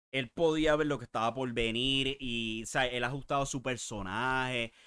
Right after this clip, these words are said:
¿Sabe? Él era hardcore antes de que hardcore era algo en los Estados Unidos. Él era hardcore antes de que hardcore era algo en Puerto Rico. ¿Ok? Terry Funk era un genio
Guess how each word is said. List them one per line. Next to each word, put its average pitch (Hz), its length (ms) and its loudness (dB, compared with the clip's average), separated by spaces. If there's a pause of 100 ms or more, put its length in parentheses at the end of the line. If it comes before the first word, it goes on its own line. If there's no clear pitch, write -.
(100)
¿Sabe? 170 320 2
Él 131 160 -4
era 208 240 -2
hardcore 190 640 0
antes 143 280 -2
de 185 120 -4
que 170 100 -4
hardcore 143 640 2
era 143 260 6
algo 175 200 2
en 160 60 0
los 147 120 0
Estados 151 400 -4
Unidos. 123 580 -10 (640)
Él 160 140 2
era 277 260 4
hardcore 220 720 4
antes 170 380 0
de 196 100 0
que 165 180 0
hardcore 175 600 2
era 175 400 4
algo 202 400 0
en 160 300 -2
Puerto 151 840 0
Rico. 165 960 2 (800)
¿Ok? 143 200 0 (1400)
Terry 226 340 4
Funk 240 540 0
era 220 440 4
un 180 200 -2
genio 156 580 -2